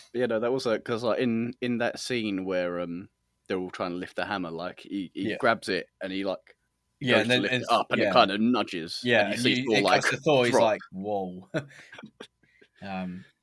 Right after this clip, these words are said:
Speaker 2: which takes me to the comic bit I mentioned as well.
Speaker 1: Oh, yes.
Speaker 2: Um, and this is also sort of a, what's the, what's the opposite of a throwback?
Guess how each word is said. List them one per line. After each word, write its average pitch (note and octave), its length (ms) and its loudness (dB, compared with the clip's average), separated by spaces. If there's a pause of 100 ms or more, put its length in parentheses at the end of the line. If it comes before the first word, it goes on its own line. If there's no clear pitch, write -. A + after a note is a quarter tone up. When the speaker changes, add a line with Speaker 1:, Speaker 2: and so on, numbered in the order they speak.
Speaker 2:
which C#3 240 -4
takes D3+ 280 -2
me C#3+ 100 -6
to C#3 240 -6
the A#2+ 100 -12
comic - 380 -4
bit - 120 -10
I E2 100 -10
mentioned F2 680 -14
as F#2+ 140 -14
well. F#2+ 360 -6 (280)
Speaker 1:
Oh, G#2+ 60 -6
yes. F2 260 -8
Speaker 2:
Um, G2 360 -6 (300)
and A#2 140 -6
this B2 160 -4
is A#2+ 60 -8
also A#2+ 340 -4
sort B2+ 460 -4
of A2 100 -10
a, G#2 420 -4 (920)
what's C#3 240 -14
the, A#2 280 -10 (640)
what's B2+ 140 -16
the A#2 60 -10
opposite - 380 -10
of - 100 -14
a F#2+ 140 -10 (140)
throwback? - 720 -10